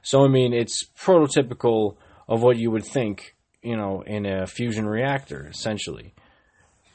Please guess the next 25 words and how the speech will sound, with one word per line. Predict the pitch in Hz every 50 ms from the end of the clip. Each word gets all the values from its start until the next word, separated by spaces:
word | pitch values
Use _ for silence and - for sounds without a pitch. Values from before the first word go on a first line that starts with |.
| _ _ _ _ _ _ _ _
And | - 123 131 131 127 127 123 - - -
the | 113 110
C | - - 165 175 180
mod | 170 156 139 131 123 113
itself, | 104 107 107 - - 151 131 117 -
it's | 120 - -
got | - 123 123 - -
the | 110 107 101 98 98 95 92 -
record. | - 113 117 123 117 - - - 85
It | - -
holds | 101 117 135 139 117
the | 123 120
record | 117 123 117 113 - 107 104 95
for | - 104
the | 104 90 80 - 120
highest | 127 131 127 120 113 113
volume | 113 120 120 117 113 107 104
of | 101 92 -
average | - 107 107 101 107 107 101 95 - - - -
plasma | - - 120 107 104 98 92 92 87 87 85 - _ _ _ _ _ _ _ _
in | - 123 123
a | 117
magnetic | 110 107 107 104 104 110 113 120 120 117 -
confinement | - 117 107 98 95 - 120 113 110 110 107 101 90
device. | 85 90 85 98 - - - - -